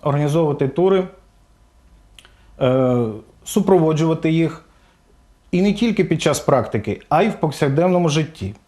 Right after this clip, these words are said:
Ще при геологічному музеї нашого університету функціонує краєзнавчий гурток, в рамках якого студенти мають можливість здійснювати так звані бюджетні поїздки, е, вивчаючи рідний край,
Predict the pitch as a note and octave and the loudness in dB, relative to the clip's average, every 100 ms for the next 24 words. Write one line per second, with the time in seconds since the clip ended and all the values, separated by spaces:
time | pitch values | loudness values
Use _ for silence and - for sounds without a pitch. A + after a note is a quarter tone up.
0 | _ _ _ _ _ _ _ - - - | _ _ _ _ _ _ _ -12 -10 -2
1 | A3+ A#3+ A#3+ - F3+ G#3+ G#3 C3 D3+ E3+ | 2 2 0 -2 0 2 0 -2 0 2
2 | F3 G#3 - F3 E3 D#3+ F3+ F3 D#3 D#3 | 0 -2 -2 -2 0 2 2 2 0 -2
3 | - D3+ C#3+ - C3 F3 G3 G#3 G#3 G#3 | -2 -2 -2 -2 -2 0 -2 -2 -6 -10
4 | _ _ _ _ _ - _ _ _ _ | _ _ _ _ _ -20 _ _ _ _
5 | _ _ _ G3 F#3+ G3+ G#3 A#3+ A3+ G#3+ | _ _ _ -2 0 2 2 2 0 0
6 | A3+ F#3+ E3+ E3 D#3+ D#3 D#3 D#3+ D#3+ - | 0 2 2 2 0 0 0 0 -2 -10
7 | _ _ _ _ _ _ _ _ _ _ | _ _ _ _ _ _ _ _ _ _
8 | - C3 D#3 D#3+ D#3+ D#3 G3 G3 F#3+ D#3 | -4 -2 0 0 -2 0 0 0 -2 -2
9 | D#3 D3+ D3+ C#3 C#3+ C#3+ E3 D3+ C3+ D#3+ | 0 0 0 0 -2 0 0 0 -2 -2
10 | - C#3+ C#3+ - C#3+ C3 D#3+ E3+ D#3 A#2+ | -2 -2 -2 -2 -2 0 0 0 -2 -2
11 | D#3+ C#3 E3 B2+ A#2 G#2 B2+ D#3 G3+ - | -2 0 -2 0 -2 -2 -2 0 -2 -4
12 | A3 A3 - _ _ _ _ _ _ _ | -6 -6 -14 _ _ _ _ _ _ _
13 | _ _ - A#2+ C#3 C#3 F3 G3 F#3+ D#3 | _ _ -4 -2 0 0 2 2 0 0
14 | E3 D3+ C#3 C#3 D3 F3+ G#3 | 0 0 0 0 2 2 2